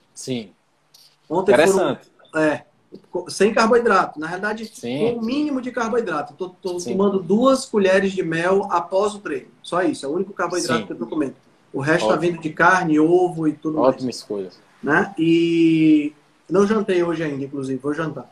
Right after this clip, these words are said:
Speaker 1: Eu também não.
Speaker 2: Né? Mas ontem,
Speaker 1: Vou jantar.
Speaker 2: ontem, por exemplo, foi, foram quinhentos, foram quinhentos gramas de carne e vinte ovos durante o dia.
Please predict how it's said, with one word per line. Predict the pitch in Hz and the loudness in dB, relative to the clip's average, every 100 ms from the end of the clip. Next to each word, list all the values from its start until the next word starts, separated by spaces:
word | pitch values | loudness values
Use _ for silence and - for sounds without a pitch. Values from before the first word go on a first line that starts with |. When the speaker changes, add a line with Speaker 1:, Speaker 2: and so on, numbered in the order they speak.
| _ | _
Speaker 1:
Eu | 127 | 2
também | 131 170 214 | 4 4 4
não. | 208 196 202 - _ _ - | 2 0 -4 -12 _ _ -6
Speaker 2:
Né? | 143 160 151 | -4 -2 -2
Mas | 160 160 185 | -2 2 4
ontem, | 226 233 | 4 4
Speaker 1:
Vou | - | 0
jantar. | 208 233 | 0 0
Speaker 2:
ontem, | 240 | -2
por | 240 220 | -2 -2
exemplo, | 202 226 226 | 0 -2 -4
foi, | 202 214 208 202 190 185 175 175 | -4 0 4 4 2 0 -4 -6
foram | 185 190 180 175 160 139 - _ _ _ _ _ _ _ _ _ _ _ _ _ _ _ _ _ _ _ _ | -8 -8 -8 -8 -8 -12 -16 _ _ _ _ _ _ _ _ _ _ _ _ _ _ _ _ _ _ _ _
quinhentos, | 190 190 196 254 262 294 254 - - | 0 4 4 2 -2 -6 -8 -10 -12
foram | - 190 | -4 -2
quinhentos | 196 208 240 262 226 | 0 0 0 -2 -2
gramas | 196 208 208 196 | 2 2 2 -2
de | 180 | -4
carne | 185 202 226 226 | 2 2 2 -2
e | |
vinte | 185 240 247 | -4 -6 -4
ovos | 214 147 131 120 | -4 -4 -6 -10
durante | 135 143 143 | -10 -10 -10
o | 139 | -14
dia. | 120 | -16